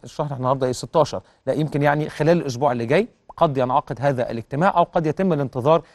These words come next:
إلى آخر خميس من هذا الشهر لاتخاذ قرار بشأن أسعار الفائدة، ولو أنه من قبل هذا القرار بعض التوقعات برضو محليًا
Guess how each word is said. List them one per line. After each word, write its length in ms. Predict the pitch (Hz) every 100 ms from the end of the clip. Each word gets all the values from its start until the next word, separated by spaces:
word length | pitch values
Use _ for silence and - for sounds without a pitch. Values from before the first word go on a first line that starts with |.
| _ _
إلى 300 | 156 156 147 -
آخر 200 | 156 -
خميس 380 | 127 139 139 135
من 100 | 120
هذا 320 | 131 127 117
الشهر 380 | - 156 139 120
لاتخاذ 880 | 123 139 - _ 120 - 139 160
قرار 360 | 143 127 135 147
بشأن 420 | 120 - 147 135 -
أسعار 420 | 113 107 131 139 - _ _
الفائدة، 640 | 127 127 110 120 104 98 -
ولو 260 | 120 151 165
أنه 340 | 170 165 180 - _ _ 147
من 80 |
قبل 240 | - 190 147
هذا 220 | 156 151
القرار 420 | 127 131 147 233 - _ -
بعض 240 | 170 175
التوقعات 600 | 151 - 127 - - 135
برضو 360 | 123 127 107 101 -
محليًا 500 | 123 120 120 170 180